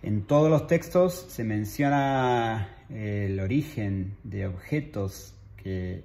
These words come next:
actualmente pertenecen a la colección del Museo Nacional de Arte Decorativo, independientemente de que esos objetos hayan llegado al museo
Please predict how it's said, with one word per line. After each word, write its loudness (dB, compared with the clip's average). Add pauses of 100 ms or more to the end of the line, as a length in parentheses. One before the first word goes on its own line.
actualmente 2 (280)
pertenecen -4
a -8
la -4
colección -4
del -4
Museo -4
Nacional -4
de -2
Arte -4
Decorativo, -4 (380)
independientemente 2 (240)
de -6
que 0
esos -4
objetos -2
hayan 0
llegado 2
al 0
museo -4